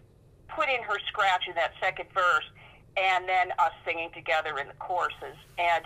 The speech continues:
and he did, and he sat back, and he goes, "Oh, this is great." And Brie is such a team player because she expected to come in just to listen to my lead throughout the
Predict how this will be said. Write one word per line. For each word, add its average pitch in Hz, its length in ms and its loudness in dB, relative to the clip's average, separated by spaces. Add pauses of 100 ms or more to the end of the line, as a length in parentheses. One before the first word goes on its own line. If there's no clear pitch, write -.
(120)
and 180 160 -4
he 180 180 -6
did, 202 200 -2
and 156 100 -10
he 160 240 -18
sat 147 200 0
back, 156 200 2
and - 80 -16
he 135 80 -14
goes, 147 160 -6
"Oh, 165 100 0
this 147 140 -8 (100)
is 147 120 -18
great." 165 280 0 (380)
And 262 160 -2
Brie 370 220 2
is 294 180 2
such - 180 0
a - 40 -2 (100)
team 165 200 -6
player 151 420 0
because - 340 -6 (160)
she - 260 -2
expected 226 540 -4
to 190 80 -10
come 190 300 0
in 175 120 -2
just 180 220 -6
to 185 80 -4
listen 170 380 -6
to 165 80 -10
my 156 300 0
lead 156 220 -10
throughout 147 360 0
the 160 60 -10